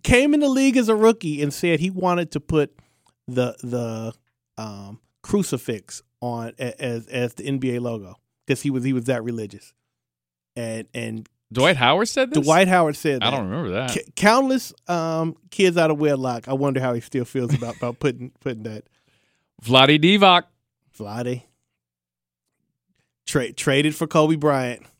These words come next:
Speaker 1: S-, smart move, Hornets fans.
Speaker 2: <laughs>
Speaker 1: Uh, <laughs> oh, it's so crazy.
Speaker 2: One more Celtic.
Speaker 1: Celtics have so many numbers retired. Who, who, who is that?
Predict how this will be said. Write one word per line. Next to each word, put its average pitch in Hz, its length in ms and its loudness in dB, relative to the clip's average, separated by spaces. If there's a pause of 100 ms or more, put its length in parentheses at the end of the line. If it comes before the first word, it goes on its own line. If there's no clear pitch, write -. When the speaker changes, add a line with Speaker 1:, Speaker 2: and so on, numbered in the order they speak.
(640)
Speaker 1:
S-, - 320 -8 (140)
smart 196 440 6
move, 180 300 8
Hornets 165 480 0
fans. 170 600 2
Speaker 2:
<laughs> - 60 -6 (520)
Speaker 1:
Uh, 160 240 2 (720)
<laughs> - 720 -20
oh, 131 100 -4
it's 117 140 -4
so 104 180 -6
crazy. 101 640 -16
Speaker 2:
One 135 160 0
more 139 220 0
Celtic. 92 400 -6 (1200)
Speaker 1:
Celtics - 600 -14
have 98 180 -12
so 98 200 -14
many 95 340 -20 (120)
numbers 101 480 -20
retired. 101 560 -18 (540)
Who, 143 160 -4
who, 135 180 -4
who 123 180 -4
is 104 120 -12
that? 107 200 -10